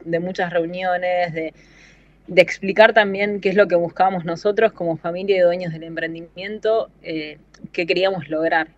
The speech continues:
Y creo que el equipo no-, nos entendió fantásticamente y, y bueno, y trabajan en pos de eso, ¿no? Eh, y, y la verdad es que nosotros queríamos justamente eso,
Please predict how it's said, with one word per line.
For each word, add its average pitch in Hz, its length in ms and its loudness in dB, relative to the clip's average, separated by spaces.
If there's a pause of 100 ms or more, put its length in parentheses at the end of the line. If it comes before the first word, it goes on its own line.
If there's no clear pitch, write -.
Y 165 120 -6
creo 185 240 4
que 170 80 2
el 165 80 6
equipo 202 360 0
no-, 175 220 -4
nos 160 300 -8
entendió 165 400 -4
fantásticamente 190 1160 -2
y, 160 500 -6
y 156 80 -8
bueno, 151 200 -4
y 156 200 -16
trabajan 165 480 0
en 156 80 -6
pos 147 160 -10
de 156 80 -4
eso, - 180 -14
¿no? 180 240 -10
Eh, 165 320 -12
y, 160 260 -2 (800)
y 180 120 -4
la 170 120 6
verdad 202 200 8
es - 40 -20
que 202 120 -2
nosotros 202 500 0
queríamos 180 480 -4
justamente 196 500 -4
eso, 170 220 -2